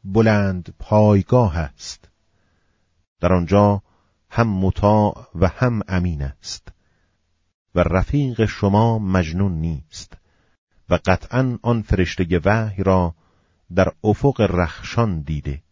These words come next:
و او در امر غیب بخیل نیست و قرآن نیست سخن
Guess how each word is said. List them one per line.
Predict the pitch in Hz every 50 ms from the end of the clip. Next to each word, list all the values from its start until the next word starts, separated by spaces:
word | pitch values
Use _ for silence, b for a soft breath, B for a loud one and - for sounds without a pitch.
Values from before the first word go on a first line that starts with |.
| _ _ _ _ _ _ _ _ _ _ _ _ _ _ _ _ _ _
و | - 90
او | - - 110 113 113 113 110
در | 104 107 98 - -
امر | 110 107 98 90 90
غیب | 82 - 104 110 113 110 107 101 95 - 69 78 87
بخیل | 87 - - - 101 101 95 82 82
نیست | 87 85 78 71 - - - - - - - _ _ _ _ _ _ _ _ _ _ _ _ _ _ _ _ _ _ _ -
و | 92
قرآن | 90 - 98 95 - - 110 120 120 113
نیست | 117 127 131 131 127 123 - - - - _ _ -
سخن | - - - 113 98 - - 107 101 98 92 90